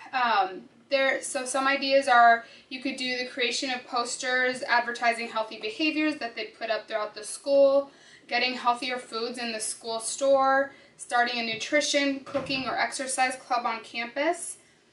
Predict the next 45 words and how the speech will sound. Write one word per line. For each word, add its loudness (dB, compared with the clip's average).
um, 0
finding 4
ways 6
to -4
encourage -2
students -6
to -12
eat -8
lunch -4
at -8
school, 2
'cause -10
I -4
know -4
a -2
lot 2
of -10
students -10
don't, -4
um, -2
creating 0
a 0
healthy -2
living -4
page 0
for -8
the -6
school -6
website 2
or -8
school -4
newspaper. -2
This -16
is -12
a -12
great -4
way -4
for -10
families -6
to -14
see -8
what -10
they're -2
working -6
on. -2